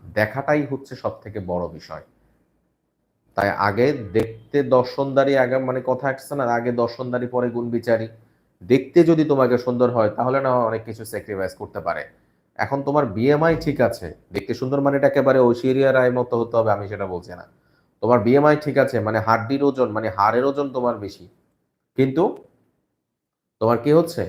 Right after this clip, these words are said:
দেখতে তোমাকে শুকনা শুকনা লাগে, তাহলে একটু ওজন বাড়িয়ে নাও, তাহলে দেখতে তোমাকে ভালো লাগবে এবং অ্যাপ্লিকেশন করলে তোমাকে কল দিতে পারে। এবং সেই কলে তোমার definitely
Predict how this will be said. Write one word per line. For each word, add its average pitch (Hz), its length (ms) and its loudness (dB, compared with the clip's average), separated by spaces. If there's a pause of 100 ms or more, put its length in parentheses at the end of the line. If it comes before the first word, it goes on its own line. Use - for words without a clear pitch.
(500)
দেখতে 139 300 2
তোমাকে 139 300 0
শুকনা 120 280 -4
শুকনা 98 260 -6
লাগে, 82 220 -6
তাহলে 143 240 0
একটু 180 260 -4
ওজন 170 240 -2
বাড়িয়ে 107 280 2
নাও, 95 220 -10 (460)
তাহলে 127 220 4
দেখতে 123 280 0
তোমাকে 131 300 -4
ভালো 104 220 -2
লাগবে 92 320 -2 (400)
এবং 113 160 2
অ্যাপ্লিকেশন 123 540 0
করলে 131 180 0
তোমাকে 120 320 -2
কল 117 240 0
দিতে 120 200 -2
পারে। 101 240 -4 (440)
এবং 113 220 2
সেই 147 260 2
কলে 131 240 2
তোমার 120 260 2 (100)
definitely 120 420 -2